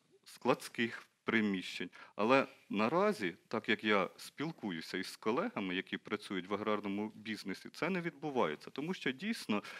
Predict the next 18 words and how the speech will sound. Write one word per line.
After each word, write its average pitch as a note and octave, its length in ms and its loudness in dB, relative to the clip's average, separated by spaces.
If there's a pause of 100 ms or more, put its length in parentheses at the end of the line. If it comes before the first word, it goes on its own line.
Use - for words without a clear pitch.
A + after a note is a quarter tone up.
(160)
більшість - 540 -4
підприємств G#3+ 720 0 (100)
акумулюють B2 560 2
кошти - 600 -2 (360)
для A2 240 4
того, D#3+ 480 0
щоб - 420 0 (280)
для F#2+ 200 -2
старту D3+ 600 -2
земельної G2 720 -2
реформи. F2 560 -6 (220)
А A#2+ 180 10
питання F3+ 600 8
дійсно D#3 420 2
дискусійне, E3 920 0
і A2+ 100 0
саме E3+ 420 4
цікаво, E3 840 2